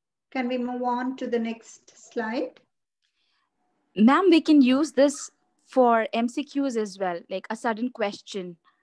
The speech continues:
Speaker 1: Yes.
Speaker 2: Two or four
Speaker 1: You,
Speaker 2: options.
Speaker 1: you, yeah, you can use it for various questions. Um, let me tell you the patterns of questions that this has, but poll everywhere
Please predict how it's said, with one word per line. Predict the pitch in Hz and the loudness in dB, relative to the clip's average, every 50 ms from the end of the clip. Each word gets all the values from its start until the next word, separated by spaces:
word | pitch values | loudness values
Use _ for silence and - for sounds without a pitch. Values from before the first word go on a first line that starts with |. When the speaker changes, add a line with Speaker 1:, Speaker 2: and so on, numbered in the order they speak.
| _ _ _ _ _ _ _ - | _ _ _ _ _ _ _ -4
Speaker 1:
Yes. | 294 294 240 - 254 - | 0 0 0 0 0 -4
Speaker 2:
Two | 247 226 | -4 -4
or | 226 214 | -4 -4
four | - - 240 214 208 | -4 -2 -2 0 2
Speaker 1:
You, | 190 | 2
Speaker 2:
options. | 170 156 - - 269 285 285 262 277 240 - - | 2 0 0 -4 -4 -4 -2 -4 -4 -10 -12 -8
Speaker 1:
you, | 262 262 269 240 247 - | -6 -4 -4 -4 -4 -6
yeah, | 240 247 240 208 190 - - _ _ | -4 -2 -2 -2 -2 -6 -12 _ _
you | - 254 269 277 269 | -6 -4 -2 -2 -2
can | - 285 269 269 285 294 302 | -2 -2 -2 0 0 0 0
use | 285 277 277 277 285 269 320 | 0 0 -2 -2 -2 -2 -4
it | 320 311 - | -4 -4 -6
for | - - 294 277 269 262 269 269 254 - - | -6 -2 0 0 2 0 0 -2 -6 -10 -4
various | 220 240 240 240 240 262 277 277 - | 0 2 2 2 2 0 -4 -4 -6
questions. | - 269 247 233 233 - - - 330 415 523 508 - - - _ _ _ _ _ _ _ _ - | -8 -6 -6 -6 -8 -10 -8 -8 -8 -8 -8 -10 -14 -16 -16 _ _ _ _ _ _ _ _ -6
Um, | 262 262 254 247 247 247 247 247 247 240 247 247 247 240 - - _ _ _ - 262 | -2 -2 0 0 0 0 0 0 -2 -4 -4 -8 -10 -14 -16 -20 _ _ _ -10 -6
let | 247 254 262 254 | -4 -2 -2 -2
me | 262 277 277 277 | -2 -2 -4 -4
tell | - 277 262 254 | -4 -4 -4 -4
you | 254 262 277 277 254 | -4 -4 -6 -6 -4
the | 262 269 262 254 254 254 247 - - _ - | -2 -2 0 0 -2 -4 -6 -10 -12 _ -2
patterns | 247 233 226 226 - 262 262 269 269 - | -2 -2 -2 -2 -4 -2 -2 -2 -2 -2
of | 277 269 269 - | -4 -6 -6 -4
questions | 269 247 233 233 - - - 269 262 262 - | -4 -4 -4 -6 -8 -10 -6 -6 -6 -4 -4
that | 254 240 233 | -4 -4 -2
this | 240 240 233 240 - | -2 -2 -2 -4 -6
has, | - 240 240 269 320 330 - | -6 -4 -2 -2 -2 -4 -6
but | - - 277 277 - _ | -10 -12 -12 -12 -10 _
poll | - 277 277 302 320 330 | 0 0 2 2 2 2
everywhere | 320 302 277 277 269 269 277 302 339 | 0 0 -2 -2 -2 0 0 -2 -2